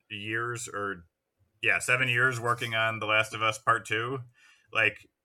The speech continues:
we're spending so long in between major releases from developers, and obviously Naughty Dog had other games that came in between, but, like, the th-, the way game development is going now is it's like,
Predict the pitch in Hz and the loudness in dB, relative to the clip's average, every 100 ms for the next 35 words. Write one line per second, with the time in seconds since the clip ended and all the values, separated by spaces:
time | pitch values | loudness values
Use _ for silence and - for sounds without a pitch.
0 | _ _ _ 110 120 123 - 135 127 120 | _ _ _ -8 -4 -4 -2 -2 -2 -2
1 | 131 127 113 110 113 113 110 110 113 104 | 0 0 2 2 2 0 -4 -4 -2 0
2 | 104 104 104 95 101 107 117 107 - 107 | 0 0 -2 -4 -4 -4 -6 -8 -2 -2
3 | 104 104 101 - 95 104 113 - 123 117 | -2 -6 -12 -14 -4 -4 -2 0 0 -2
4 | 110 143 147 117 110 104 104 104 101 101 | 2 2 2 -2 2 2 4 2 4 2
5 | 98 98 98 92 98 98 98 95 - - | 2 0 -2 -2 -4 -4 -8 -10 -10 -4
6 | 101 98 90 - 113 107 98 90 90 95 | -4 -4 -12 -8 -6 -6 -6 -6 -6 -4
7 | 92 _ _ _ _ - _ _ _ - | -4 _ _ _ _ -20 _ _ _ -20
8 | _ - _ _ _ _ 104 107 - 98 | _ -20 _ _ _ _ -18 -8 -2 0
9 | 113 135 160 131 131 117 117 113 104 117 | 2 2 2 2 0 0 0 0 -4 -2
10 | 113 104 98 95 95 101 98 98 92 | 0 2 2 2 0 -6 -8 0 0